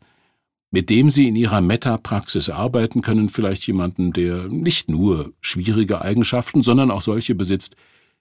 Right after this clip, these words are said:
die Sie zu schätzen wissen. Es ist wichtig, dass Sie sich schrittweise zunehmend schwierigen Personen zuwenden. Vertrauen Sie auf Ihr Mitgefühl und wählen Sie eine Vorgehensweise, die Ihnen vorteilhaft scheint.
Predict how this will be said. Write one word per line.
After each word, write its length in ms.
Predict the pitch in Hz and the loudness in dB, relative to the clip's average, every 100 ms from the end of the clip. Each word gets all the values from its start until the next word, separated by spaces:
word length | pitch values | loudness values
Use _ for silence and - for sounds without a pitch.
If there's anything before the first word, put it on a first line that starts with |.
| _ | _
die 80 | 101 | -4
Sie 180 | 90 101 | 0 0
zu 140 | - | -2
schätzen 460 | 92 90 69 - - | -4 -4 -6 -8 -10
wissen. 260 | - - - _ _ _ _ _ | -10 -12 -12 _ _ _ _ _
Es 120 | - 131 | -4 -2
ist 180 | 127 | -2
wichtig, 500 | 247 214 - 113 - - _ _ _ _ | -2 -2 -4 -8 -8 -12 _ _ _ _
dass 160 | 95 - | -2 2
Sie 80 | |
sich 220 | 107 107 - | 2 2 -2
schrittweise 840 | 151 170 - 139 113 117 113 117 | -2 -2 -4 -4 -2 -2 0 -2
zunehmend 1160 | - - 143 156 131 104 90 78 69 - - - | -2 -2 0 2 2 2 2 0 -4 -8 -14 -10
schwierigen 800 | - - 101 139 123 117 113 110 | -8 -4 0 0 0 -2 -2 -2
Personen 480 | 110 101 101 95 92 | -2 -2 0 0 -2
zuwenden. 640 | - 90 71 64 90 110 - _ _ _ _ _ _ _ _ | -4 -6 -6 -8 -12 -14 -16 _ _ _ _ _ _ _ _
Vertrauen 560 | - 82 - 76 101 107 | -6 -4 0 0 2 2
Sie 140 | 107 | 2
auf 180 | - 98 | -2 -2
Ihr 100 | 78 | 0
Mitgefühl 600 | 90 - - - 123 123 | 0 -4 -8 -4 -2 0
und 140 | 110 | 0
wählen 260 | 101 85 101 | 0 0 2
Sie 100 | 101 | 0
eine 160 | 85 | -2
Vorgehensweise, 960 | 87 110 92 90 95 101 98 98 101 104 | -4 -2 0 0 0 0 -2 -2 -2 -2
die 160 | 101 107 | -2 -2
Ihnen 360 | 104 101 110 | 0 0 -2
vorteilhaft 580 | - 113 110 71 67 - | -4 -4 -4 -8 -10 -10
scheint. 360 | - 82 - | -10 -10 -14